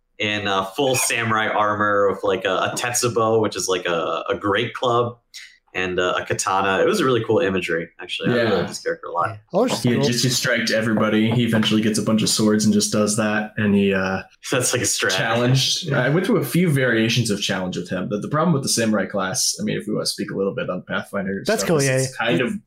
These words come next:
Speaker 2: it's kind of boring. It's like a one note-ish. So Kevin let me use some Cavalier challenges and, like, stuff like that to it, it became, like, a, a cool build to the character eventually. He was, I love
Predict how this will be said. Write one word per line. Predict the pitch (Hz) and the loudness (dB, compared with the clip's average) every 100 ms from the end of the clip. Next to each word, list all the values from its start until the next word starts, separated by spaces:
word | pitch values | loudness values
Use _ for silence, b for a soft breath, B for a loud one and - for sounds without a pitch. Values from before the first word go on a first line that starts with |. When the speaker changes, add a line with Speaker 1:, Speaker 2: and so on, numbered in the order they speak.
| _ | _
Speaker 2:
it's | 113 | -12
kind | - 123 | -4 0
of | 104 | 0
boring. | 95 101 170 233 - - | 0 2 2 0 -4 -6
It's | 110 117 | -4 0
like | 110 113 | 0 2
a | |
one | 107 110 107 | 2 2 2
note-ish. | 107 127 170 - - - - _ _ _ _ | 2 2 0 -2 -6 -12 -20 _ _ _ _
So | - 107 107 101 - | -4 0 0 0 0
Kevin | 135 127 | 0 2
let | 113 | 2
me | 104 | 2
use | 107 110 - | 2 2 2
some | 107 | -2
Cavalier | 113 110 113 107 98 | -2 0 2 2 0
challenges | - 113 107 107 104 98 98 101 - - | 0 0 2 2 2 2 0 0 -2 -2
and, | 80 - | -6 -6
like, | 69 69 | -8 -4
stuff | - 120 | -2 -2
like | 104 | -2
that | 104 101 | 0 -2
to | 95 - - _ _ _ _ _ _ 117 | -4 -10 -16 _ _ _ _ _ _ -4
it, | 110 | -2
it | 113 113 | 0 0
became, | 117 107 101 | 0 0 2
like, | 92 90 90 | 2 2 2
a, | 87 87 82 | 2 2 0
a | - | -4
cool | - 110 98 | -2 0 0
build | 104 92 90 | 2 2 0
to | 87 | -2
the | 92 | -6
character | - 90 90 - | -2 -2 -2 -2
eventually. | 175 175 90 - - 87 90 - | -6 -4 -4 -4 -6 -8 -10 -8
He | 104 | -2
was, | 101 | -2
I | 95 104 | 2 2
love | 107 110 92 | 2 2 -2